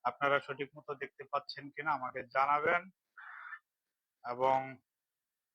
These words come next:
সাউন্ডটা ক্লিয়ার আছে কিনা সেটাও আমাদেরকে জানাবেন।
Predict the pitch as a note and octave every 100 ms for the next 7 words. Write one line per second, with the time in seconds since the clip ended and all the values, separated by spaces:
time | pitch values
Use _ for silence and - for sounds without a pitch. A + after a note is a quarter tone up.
0 | _ _ _ _ _ _ _ _ _ _
1 | _ _ _ _ _ _ _ _ _ _
2 | _ _ _ - C#3 C#3+ D3 C#3+ D3+ D3
3 | D3 D3 C#3+ C3 D3 C#3+ C3 C3 C3 C3
4 | B2 A#2+ A#2 A#2+ A#2 A2